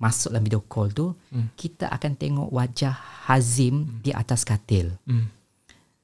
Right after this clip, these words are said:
Speaker 1: Jadi doktor akan suruh kita bercakap, bercakap, bagi semangat
Speaker 2: Hmm.
Speaker 1: untuk Hazim.
Speaker 2: Hmm.
Speaker 1: Dan yang paling menyayat hati adalah, uh,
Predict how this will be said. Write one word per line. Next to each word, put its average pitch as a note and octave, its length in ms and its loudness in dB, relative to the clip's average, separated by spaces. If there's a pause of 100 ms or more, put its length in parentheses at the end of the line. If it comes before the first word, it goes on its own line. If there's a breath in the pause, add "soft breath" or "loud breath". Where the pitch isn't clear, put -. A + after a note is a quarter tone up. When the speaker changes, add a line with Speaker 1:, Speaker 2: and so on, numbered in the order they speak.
(320)
Speaker 1:
Jadi A#2+ 160 6
doktor C#3+ 380 2
akan C#3+ 260 0
suruh C#3+ 220 0
kita C#3+ 180 -2
bercakap, C3+ 560 -2 (160)
bercakap, A#2+ 600 -2
bagi C3+ 180 4
semangat C3+ 480 2
Speaker 2:
Hmm. B2 80 6
Speaker 1:
untuk A2 160 6
Hazim. G2+ 480 2
Speaker 2:
Hmm. B2 220 -2 (500 soft breath)
Speaker 1:
Dan A#2+ 240 0
yang C3+ 80 4
paling B2+ 240 0
menyayat C3 240 0
hati C3+ 320 -2
adalah, C#3+ 640 -2
uh, A2+ 640 0